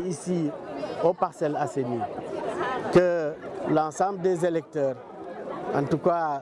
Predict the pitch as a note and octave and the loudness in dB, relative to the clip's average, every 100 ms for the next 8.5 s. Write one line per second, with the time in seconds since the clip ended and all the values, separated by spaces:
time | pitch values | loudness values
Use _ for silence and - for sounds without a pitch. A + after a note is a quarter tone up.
0 | - - E3 E3 E3+ D#3 D3+ F3+ E3 - | -6 0 2 2 0 0 2 2 0 -6
1 | - - - - - - E3+ F3+ D#3+ D#3 | -16 -14 -14 -12 -10 0 2 4 2 2
2 | D#3 D3+ D#3 D3 D3 C#3 B2 D3+ F3+ E3 | 2 0 -2 0 2 0 -2 -2 0 2
3 | D3 C3+ - - - F#3+ G3+ F#3+ G3 F3 | 0 0 -4 -4 0 2 2 2 0 -2
4 | D#3 C3+ C3 A#2 G2+ - - - - - | -2 -6 -6 -10 -12 -16 -16 -12 -10 -8
5 | - - F3+ F#3 C4 A#3 G3 D3+ D#3+ C#3 | -6 0 2 2 0 2 2 2 0 -2
6 | - B2+ B2 A#2+ - - - - - - | -2 -2 -2 -6 -8 -10 -8 -6 -4 -4
7 | - - - - - - - C#3 F3 F3+ | -2 -2 -2 0 0 2 4 6 6 4
8 | E3+ F#3+ F#3+ F3 | 2 2 2 0